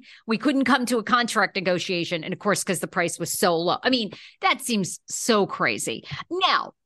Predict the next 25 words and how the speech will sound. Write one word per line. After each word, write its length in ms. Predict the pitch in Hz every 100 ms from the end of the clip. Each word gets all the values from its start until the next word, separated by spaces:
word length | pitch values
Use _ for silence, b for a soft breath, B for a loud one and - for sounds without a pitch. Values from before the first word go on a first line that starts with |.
| -
am 180 | 330 403
I 160 | 453 453
surprised 600 | - 349 294 277 269 269
to 80 | 269
hear, 600 | 208 240 226 220 208 - -
like, 400 | 220 196 180 - _ - _ -
that 380 | 185 214 196 -
the 100 | 202
salaries 680 | - 160 185 185 190 185 -
are 120 | 185
maybe 260 | 180 175
a 80 | 170
hundred 520 | 170 233 220 214 196
grand, 380 | 180 190 185 175
sixty 340 | 208 175 - 170
grand? 340 | 180 175 -
I'm 320 | 226 233 226 220
not. 640 | 190 190 233 285 - - _ _ _ -
I'm 200 | 214 202
not, 380 | 196 196 233 233
because 600 | 214 - 214 214 208 - B B B B _ _ _ _ _ _ _
television 420 | - 180 226 262
is 100 | 320
hard. 360 | - 359 233 165
Like, 180 | 160